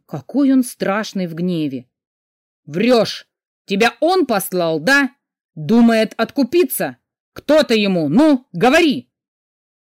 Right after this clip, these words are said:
Он так приблизился ко мне, что я вся вжалась в спинку кресла и, зажмурившись, все же выпалила: «Мне сон приснился!» «Какой к черту сон?» закричал прямо в лицо.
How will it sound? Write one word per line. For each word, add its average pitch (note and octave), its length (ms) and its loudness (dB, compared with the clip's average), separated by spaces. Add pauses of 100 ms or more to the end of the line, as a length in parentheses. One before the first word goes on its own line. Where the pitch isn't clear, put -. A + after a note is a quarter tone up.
(180)
Он A3 160 -4
так C4 320 -6
приблизился A3+ 720 -4
ко F3 160 -8
мне, D#3 380 -8
что - 200 -12
я F#3 160 -6
вся C#4+ 280 -6
вжалась A#3+ 500 -4
в - 60 -20
спинку A3 480 -6
кресла G3 600 -6 (520)
и, G#3 80 -6
зажмурившись, A3+ 800 -2
все - 280 -6
же A#3 140 -2
выпалила: C3+ 640 -8 (480)
«Мне G4+ 280 -4
сон G#4+ 300 -2
приснился!» C#4 760 -2 (640)
«Какой C4+ 560 2
к - 100 -4
черту D4+ 580 2
сон?» B3+ 540 0 (300)
закричал E3+ 580 -6
прямо D#3+ 320 -6
в D3+ 40 -12
лицо. F3 460 -8